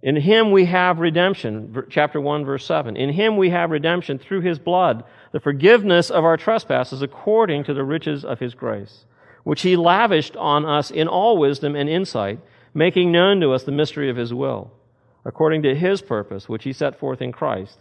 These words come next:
as a plan for the fullness of time to unite all things in him, things in heaven and things on earth."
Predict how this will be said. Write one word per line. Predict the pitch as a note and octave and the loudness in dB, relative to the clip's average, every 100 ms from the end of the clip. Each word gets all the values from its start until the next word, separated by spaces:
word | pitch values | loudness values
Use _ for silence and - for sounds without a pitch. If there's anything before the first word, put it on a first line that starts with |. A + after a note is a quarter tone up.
| _ _ _ - | _ _ _ -10
as | B2 | -8
a | |
plan | A2 E3+ E3+ F3 | -4 -2 0 -2
for | E3+ C3 | -4 -6
the | |
fullness | B2+ D#3 E3 D#3+ | -4 -4 -4 -6
of | D#3+ | -8
time | C3 A2+ G#2+ | -8 -8 -8
to | A#2+ | -8
unite | A#2+ C3+ B2+ A#2+ | -4 -2 -2 -2
all | B2+ D#3+ F3+ | 0 2 2
things | F3+ D#3 C#3+ | 0 -4 -6
in | C#3 | -8
him, | B2 G2+ | -6 -8
things | G#2 C3 A#2+ | -8 -10 -8
in | A2+ | -8
heaven | C3 B2 B2 B2 _ _ - | -10 -10 -12 -14 _ _ -12
and | A2 | -12
things | A2 G#2+ G#2+ | -8 -8 -8
on | G2+ G#2 | -10 -10
earth." | G2+ F2+ | -10 -12